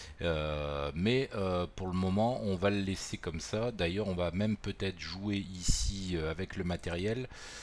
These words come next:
euh, pour l'éclaircir un petit peu peut-être, de manière à bien voir la différence, ou même peut-être le passer en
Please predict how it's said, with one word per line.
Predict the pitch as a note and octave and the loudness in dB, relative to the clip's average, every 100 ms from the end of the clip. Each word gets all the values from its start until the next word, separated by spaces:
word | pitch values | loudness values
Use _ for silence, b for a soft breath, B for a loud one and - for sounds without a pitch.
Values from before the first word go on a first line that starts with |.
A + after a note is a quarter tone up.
| B B | B B
euh, | E2 D#2+ | -2 -2
pour | - G#2 | -2 0
l'éclaircir | A2 A2+ A2 - A2+ G2+ | 0 0 0 4 4 4
un | G2+ | 2
petit | - G2 | -2 -8
peu | - A#2+ | -2 -2
peut-être, | - A2+ B2 C3 - - B2+ | -2 -4 -4 -2 0 2 0
de | A#2 G#2+ | 0 0
manière | G#2 A2 A2+ | 2 2 2
à | F#2 | 0
bien | E2+ G#2+ | 0 0
voir | G#2 A2 G#2 | 0 2 2
la | F#2+ | 2
différence, | F#2 F2 - F#2 F#2+ A#2+ B2 - F#2 D#2+ G#2+ | -2 -6 -2 0 0 -2 -4 -4 -6 -6 -6
ou | F#2+ | -2
même | G2 G#2+ G#2+ | 2 2 0
peut-être | G#2 - - - | -4 -2 -4 -2
le | F#2+ G2 - | -4 -4 -6
passer | A2 - - A#2 A#2 - | -4 0 0 0 -2 -2
en | F#3 F#3+ | -2 -2